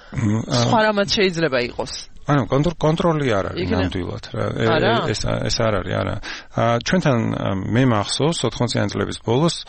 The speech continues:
Speaker 1: როგორ დაიწყო მიზანმიმართული ბრძოლა, აი, ამ რაღაცა საზოგადო საკუთრებასთან, საკ-, საზოგადო ინსტიტუციებთან და სხვა.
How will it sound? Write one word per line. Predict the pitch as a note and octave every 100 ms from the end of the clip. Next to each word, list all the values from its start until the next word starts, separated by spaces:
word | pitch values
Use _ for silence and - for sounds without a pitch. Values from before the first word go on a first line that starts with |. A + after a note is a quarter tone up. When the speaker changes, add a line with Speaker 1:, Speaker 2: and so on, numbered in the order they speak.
| - -
Speaker 1:
როგორ | - A#2+ C3
დაიწყო | G2 G2+ A2+ D#3
მიზანმიმართული | G#2+ G2+ A#2+ A#2+ A#2 A2+ A2 C#3 C#3
ბრძოლა, | G#2 G#2 F#2+ F2+ F2
აი, | G2+ G#2
ამ | F#2 F#2
რაღაცა | F#2+ G2+ -
საზოგადო | - F#2+ G2 G#2 G#2 G2 A#2+ B2+
საკუთრებასთან, | A#2 G#2 G2 F#2+ G2+ F2+ F#2 F2+ -
საკ-, | F#2 G2 F#2
საზოგადო | F2+ G2 F#2 G2+ F#2+
ინსტიტუციებთან | F#2+ E2+ - - A2 G#2+ - A2+
და | A2 C3+ - - -
სხვა. | - - F#2+